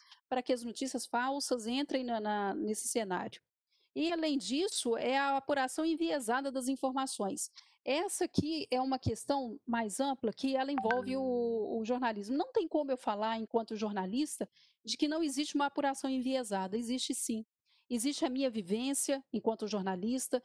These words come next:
existe a minha crença política, eh, não política partidária, mas a, a crença mesmo de, de, de ideologias, isso tudo faz parte do, do repertório de uma pessoa, não tem como você negar isso,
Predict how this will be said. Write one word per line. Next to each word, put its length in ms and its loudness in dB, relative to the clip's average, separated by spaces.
existe 380 0
a 40 0
minha 200 0
crença 560 0
política, 840 0
eh, 580 2
não 180 0
política 300 -4
partidária, 440 0
mas 140 -2
a, 260 2
a 40 -2
crença 400 0
mesmo 400 0
de, 160 -2
de, 260 -2
de 920 2
ideologias, 840 0
isso 220 -4
tudo 400 -2
faz 420 0
parte 480 0
do, 220 -2
do 160 0
repertório 680 0
de 80 0
uma 100 2
pessoa, 440 0
não 100 0
tem 160 0
como 240 2
você 240 -2
negar 320 -2
isso, 320 -6